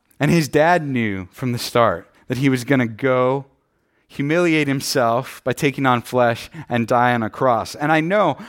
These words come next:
I, I'm starting to lose some of you because you're overfamiliar with this, most of you. But don't lose me here. Enter into the fatherhood heart of God.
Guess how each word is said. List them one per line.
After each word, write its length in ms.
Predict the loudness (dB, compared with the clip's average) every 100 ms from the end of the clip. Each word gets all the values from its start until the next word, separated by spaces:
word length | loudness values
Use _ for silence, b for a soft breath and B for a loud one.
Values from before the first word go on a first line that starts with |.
| B
I, 160 | -2
I'm 200 | 0 0
starting 320 | 0 0 0 0
to 80 |
lose 280 | 0 0 0
some 240 | -2 0 0
of 140 | 0
you 140 | -2
because 300 | -2 -2 -2
you're 140 | 0 2
overfamiliar 840 | 2 0 -4 -4 0 2 4 2
with 200 | 2 -2
this, 300 | -4 -6 -4
most 300 | -2 -2 -4
of 80 | -10
you. 260 | -4 -4 -6 B B B B 0
But 180 | 0 2
don't 380 | 0 0 -2
lose 340 | -2 0 0 0
me 140 | -2
here. 380 | 0 0 0 -2 B B
Enter 460 | -2 -2 0 2 2
into 260 | 2 2
the 120 | 2 0
fatherhood 800 | 0 0 2 2 2 2 0 -4 B B -10
heart 440 | 0 2 2 -2 -14 -2
of 240 | -2 -2
God. 520 | 0 2 4 2 -2